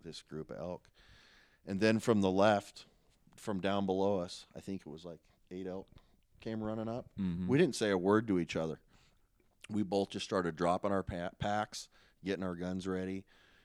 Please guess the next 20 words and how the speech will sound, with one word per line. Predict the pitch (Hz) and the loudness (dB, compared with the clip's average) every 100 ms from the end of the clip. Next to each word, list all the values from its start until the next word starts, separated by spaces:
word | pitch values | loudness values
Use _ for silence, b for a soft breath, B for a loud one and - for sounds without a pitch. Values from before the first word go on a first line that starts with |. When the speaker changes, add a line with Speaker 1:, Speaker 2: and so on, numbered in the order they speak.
| b | b
Speaker 1:
and, | 85 82 82 78 78 | -6 -6 -6 -8 -8
uh, | 69 - | -10 -8
calling | 110 104 90 | 0 0 0
out | 71 | -4
ranges | 82 90 92 - | -8 -8 -10 -12
for | 71 | -12
each | 71 69 | -10 -10
other. | 64 - _ _ _ - | -12 -14 _ _ _ -14
And, | 78 76 73 73 | -12 -10 -10 -10
uh, | 73 65 b b b b b b b - | -10 -12 b b b b b b b -2
that's | 127 147 | 0 2
actually | 127 127 - 104 98 | 2 2 -2 -8 -8
kinda | 101 98 71 | -8 -8 -8
nice | 67 50 - - - _ _ _ - | -10 -14 -18 -18 -20 _ _ _ -10
to | 90 | -2
be | 90 | 0
able | 80 78 | -2 -4
to | 73 | -6
do | 76 69 | -6 -8
that. | 64 52 | -10 -14